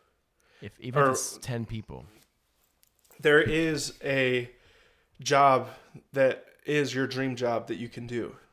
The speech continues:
Speaker 1: Mm-hmm.
Speaker 2: Like, it's honestly as plain and simple as that, but you just have to start,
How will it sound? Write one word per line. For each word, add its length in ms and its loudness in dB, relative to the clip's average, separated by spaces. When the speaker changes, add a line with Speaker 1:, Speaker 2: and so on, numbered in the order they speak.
Speaker 1:
Mm-hmm. 220 -12
Speaker 2:
Like, 300 -4
it's 160 0
honestly 420 2
as 100 -2
plain 200 -6
and 100 -8
simple 240 -8
as 80 -6
that, 280 0
but 120 -6
you 80 -8
just 180 -8
have 200 -8
to 100 -10
start, 460 0